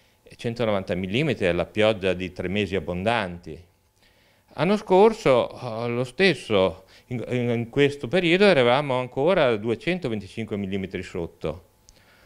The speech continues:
Oh, due anni fa duecentosette millimetri, sono dati abbastanza simili che si stanno ripetendo, ancora sono tre anni, dicevo le medie climatiche si fanno su trenta anni e fino a qualche anno fa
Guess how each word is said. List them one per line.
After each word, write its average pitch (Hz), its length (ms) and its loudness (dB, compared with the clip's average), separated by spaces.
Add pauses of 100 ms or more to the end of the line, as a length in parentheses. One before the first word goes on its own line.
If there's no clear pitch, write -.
(220)
Oh, 120 300 2
due 156 200 0
anni 208 220 2
fa 175 480 -2
duecentosette 120 800 -6
millimetri, 110 480 -6
sono - 200 -10
dati 110 280 -2
abbastanza 101 560 -4
simili 160 580 -6 (220)
che - 100 -6
si 151 140 -4
stanno 143 340 0
ripetendo, 104 800 -2 (540)
ancora 101 500 0
sono 90 260 -6
tre 92 220 0
anni, 101 400 -4
dicevo 87 280 -10
le 87 80 -6
medie 92 280 -6
climatiche 92 640 -4
si - 100 -20
fanno 87 260 -4
su 85 280 -14
trenta 85 580 -4
anni 80 500 -8 (400)
e - 140 -12
fino 113 340 -2
a 87 60 -2
qualche 90 260 -4
anno 90 220 -2
fa 107 360 -4